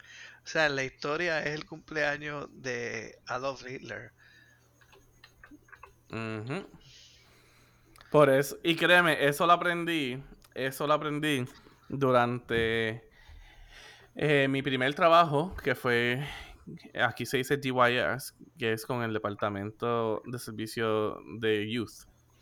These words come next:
Speaker 2: que normalmente es en las cárceles, juvie. Y en los trainings que nos daban y todo eso, nos estaban explicando que, ah, muchos de los crímenes que a veces pasan, pasan en cuatro veinte,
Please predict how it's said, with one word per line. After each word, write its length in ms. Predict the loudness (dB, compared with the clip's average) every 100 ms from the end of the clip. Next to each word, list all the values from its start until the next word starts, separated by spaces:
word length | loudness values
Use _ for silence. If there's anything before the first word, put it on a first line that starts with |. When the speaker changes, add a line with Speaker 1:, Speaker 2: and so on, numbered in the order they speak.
| -20 -20 -20 -4
Speaker 2:
que 140 | 0
normalmente 400 | 4 4 4 4
es 60 | 4
en 160 | 6 4
las 100 | 4
cárceles, 420 | 4 2 -4 -2
juvie. 300 | -2 -2 -8 -14 -20 _ _ _ _ -20 -20 _ _ _ _ _ _
Y 300 | -4 -2 -2
en 140 | -2
los 140 | -2 -2
trainings 720 | 0 2 4 2 2 0 -2
que 80 | -2
nos 180 | 0 4
daban 360 | 4 6 2
y 40 | -2
todo 240 | 0 2
eso, 400 | 0 -2 -4 -4 -10 -20 -20 -6
nos 140 | -2 0
estaban 260 | 0 -2
explicando 600 | -2 -2 4 4 4 2
que, 140 | 2 2
ah, 180 | 2 0
muchos 320 | -4 -2 0
de 60 | -2
los 100 | -2
crímenes 440 | -4 -4 -2 -2
que 120 | 0
a 80 | 2
veces 260 | 2 0 2
pasan, 600 | 8 10 8 4 0 0
pasan 360 | 0 0 0 -6
en 120 | -2
cuatro 280 | -2 0 2
veinte, 600 | 2 0 -4 -4 -4